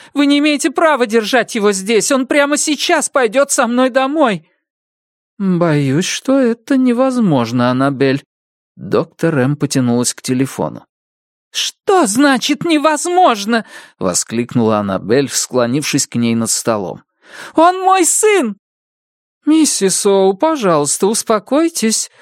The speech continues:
Вам нужно присесть». «Мне нужно, чтобы вы велели приготовить Бенни к выписке. Я забираю его с собой прямо сейчас».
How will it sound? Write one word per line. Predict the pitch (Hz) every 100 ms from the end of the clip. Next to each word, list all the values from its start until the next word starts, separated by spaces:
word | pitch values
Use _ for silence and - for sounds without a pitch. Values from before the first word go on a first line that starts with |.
| - - 247
Вам | 233 240 240
нужно | 233 262 277 302
присесть». | 302 294 - 214 185 - - - _ _ _ _ _ _ -
«Мне | 247 269 277
нужно, | 294 302 262 302
чтобы | - 311 240
вы | 269 311
велели | 294 277 311 294
приготовить | 302 254 285 277 320 302
Бенни | 220 330 302 311
к | -
выписке. | 311 330 226 - - 160 - - - -
Я | 226 294 320
забираю | 277 247 277 349 339
его | 254 247
с |
собой | - 254 226 240
прямо | - - 277 330 339
сейчас». | 349 330 - 277 214 -